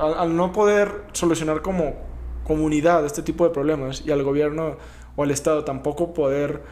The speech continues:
ejercer esa responsabilidad con los recursos que, se, que sí se les dan, o sea, que ellos sí tienen nuestro dinero, o sea, ellos sí,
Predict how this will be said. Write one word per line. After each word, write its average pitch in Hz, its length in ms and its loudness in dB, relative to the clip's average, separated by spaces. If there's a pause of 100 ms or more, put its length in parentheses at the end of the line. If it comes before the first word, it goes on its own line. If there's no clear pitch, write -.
(380)
ejercer 156 320 2
esa 165 140 2
responsabilidad 143 880 -2 (260)
con 143 160 0
los 139 80 2
recursos 156 400 0
que, 160 80 0
se, 139 280 0
que 139 100 0
sí 165 120 4
se 196 120 2
les 165 180 6
dan, 165 300 0 (380)
o 139 80 -4
sea, 139 120 0
que 147 100 0
ellos 151 140 4
sí 196 100 2
tienen 208 300 4
nuestro 190 240 2
dinero, 170 320 4
o 151 40 2
sea, 135 160 0
ellos 156 200 4
sí, 202 200 -2